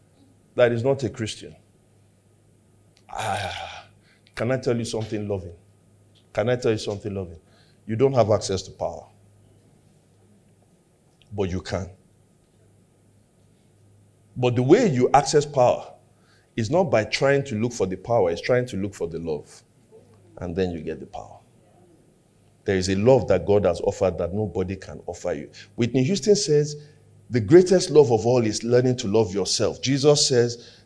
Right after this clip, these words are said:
"Greater love hath no man than to lay down his life for his friends." He's laid down his life for you.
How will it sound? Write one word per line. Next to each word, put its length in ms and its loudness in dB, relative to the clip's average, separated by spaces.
"Greater 340 8
love 240 6
hath 220 2
no 140 2
man 260 2
than 180 -4
to 100 -8
lay 160 -2
down 180 0
his 220 -10
life 180 -2
for 160 -10
his 120 -8
friends." 640 -4
He's 140 0
laid 200 8
down 160 2
his 140 -6
life 200 -6
for 160 -18
you. 180 -20